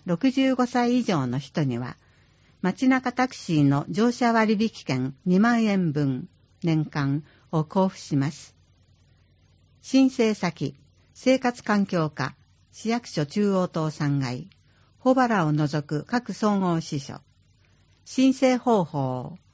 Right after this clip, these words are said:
運転経歴証明書など、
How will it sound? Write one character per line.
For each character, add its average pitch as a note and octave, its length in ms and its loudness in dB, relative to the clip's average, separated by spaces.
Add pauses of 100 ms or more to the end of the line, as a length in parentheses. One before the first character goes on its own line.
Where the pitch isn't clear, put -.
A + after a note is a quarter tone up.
(640)
運 B3 180 4
転 B3 260 2
経 A#3+ 240 4
歴 A#3+ 220 0
証 A3 240 0
明 G#3+ 220 2
書 G3 160 -4
な F3+ 180 0
ど、 C#3 200 -6